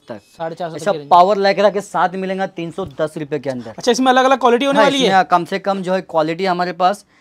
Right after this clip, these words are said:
Speaker 1: छः सात वैरायटी है इसके अंदर।
Speaker 2: अलग-अलग होने वाली है। साइज
Speaker 1: हाँ।
Speaker 2: की बात करें तो साइज क्या रहने वाला अपना?
Speaker 1: अट्ठाईस से ब-, चौंतीस भी होता है, अट्ठाईस से छत्तीस भी होता है।
Speaker 2: छत्तीस भी होता है, अच्छा। ये देखिए।
Speaker 1: एकदम जबरदस्त आर्टिकल है।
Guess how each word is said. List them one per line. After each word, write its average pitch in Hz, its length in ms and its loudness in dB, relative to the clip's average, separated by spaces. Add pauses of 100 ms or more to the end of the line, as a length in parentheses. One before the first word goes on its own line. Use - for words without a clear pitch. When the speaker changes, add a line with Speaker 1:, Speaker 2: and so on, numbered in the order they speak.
(280)
Speaker 1:
छः 226 140 0
सात 208 320 -2 (220)
वैरायटी 151 440 -6
है 156 60 -4
इसके 139 220 -12
अंदर। 131 120 -4
Speaker 2:
अलग-अलग 190 400 2
होने 165 220 -4
वाली 147 260 -6
है। 156 80 -10
साइज 208 220 0
Speaker 1:
हाँ। 226 100 -4
Speaker 2:
की 269 100 -6
बात 240 220 4
करें 247 140 0
तो 240 40 2
साइज 220 280 -2
क्या 240 120 0
रहने 233 160 -2
वाला 233 180 2
अपना? 247 280 -4 (260)
Speaker 1:
अट्ठाईस 196 420 -2
से 214 180 -6
ब-, 156 180 -12
चौंतीस 190 460 -4
भी 196 100 -8
होता 208 280 -2
है, 233 80 2
अट्ठाईस 185 380 -2
से 226 80 -6
छत्तीस 180 460 -10
भी 143 100 -8
होता 131 240 -8
है। 185 80 -8
Speaker 2:
छत्तीस 190 220 -8
भी 170 80 -10
होता 147 220 -8
है, 139 60 -10
अच्छा। - 220 -20 (640)
ये 139 100 -12
देखिए। 131 280 -14
Speaker 1:
एकदम 185 240 -4
जबरदस्त 165 480 0
आर्टिकल 147 360 0
है। 233 100 -2